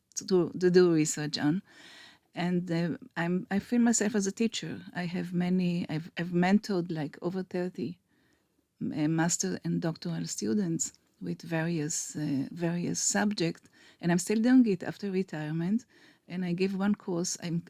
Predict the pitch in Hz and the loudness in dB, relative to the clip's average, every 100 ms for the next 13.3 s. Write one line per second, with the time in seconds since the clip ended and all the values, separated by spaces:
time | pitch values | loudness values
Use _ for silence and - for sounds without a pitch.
0 | - 180 175 175 170 170 - 202 175 165 | -4 0 2 2 2 0 -2 -2 -2 0
1 | 170 170 - 180 185 196 - 165 - - | 2 2 2 0 0 0 -2 -6 -6 -4
2 | 165 190 269 - _ - _ - 175 190 | -2 0 0 -2 _ -20 _ -8 -4 -2
3 | 196 185 190 214 - 165 185 226 - - | -2 0 0 0 -4 -4 -2 -2 -6 -10
4 | _ 185 185 175 175 180 180 - - 170 | _ -8 -6 -4 -2 0 -2 -4 -6 -4
5 | 170 160 156 185 226 170 170 165 - - | 0 2 2 2 0 -4 -4 -4 -4 -4
6 | 175 165 - 165 175 180 175 170 254 - | -4 -4 -2 -2 0 -2 -2 -2 -2 -6
7 | - - 185 170 - 170 180 - 165 170 | -20 -6 -4 -2 -2 0 -2 -4 -6 -4
8 | - 170 151 156 185 240 - - - - | -2 -2 -2 -2 0 -2 -4 -14 -10 -4
9 | 170 165 196 - 196 170 165 156 156 160 | -2 0 -2 0 -2 0 -2 0 0 0
10 | 170 180 175 160 151 156 147 151 226 262 | 0 -4 -4 -4 -4 -4 -6 -4 -4 -4
11 | 160 - 170 151 143 220 - _ - - | -8 -6 -4 0 0 0 -2 _ -20 -20
12 | - _ _ _ _ _ _ 160 151 165 | -20 _ _ _ _ _ _ 0 0 2
13 | 214 269 - | 2 2 0